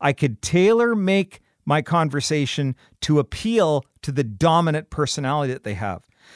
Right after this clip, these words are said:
Then fast forward to today, Morgan has found this piece of technology that can pull it just basically off an algorithm. And I find that to be really compelling, because then when you draft that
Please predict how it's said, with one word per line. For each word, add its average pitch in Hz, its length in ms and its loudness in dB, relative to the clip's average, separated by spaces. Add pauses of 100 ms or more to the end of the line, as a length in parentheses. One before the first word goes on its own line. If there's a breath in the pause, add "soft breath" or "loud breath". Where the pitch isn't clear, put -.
(200 loud breath)
Then 208 220 4
fast 185 340 2
forward 165 400 2
to 143 140 0
today, 156 600 0 (320)
Morgan 190 380 4
has 170 220 2
found 160 240 0
this 147 120 0
piece 151 300 -4
of 123 60 -6
technology 139 720 -2 (360 loud breath)
that 139 140 2
can 151 160 0
pull 175 260 2
it 175 140 -4 (160)
just 135 240 -4
basically 143 640 0
off 127 240 0
an 127 60 -2
algorithm. 117 580 -4 (640)
And 123 100 0
I 131 60 2
find 165 320 2
that 156 220 0
to 135 60 -4
be 123 160 0
really 135 520 0
compelling, 117 560 -4 (320 loud breath)
because 139 260 0
then 190 220 2
when 214 140 2
you 180 100 0
draft 151 540 0
that 143 260 0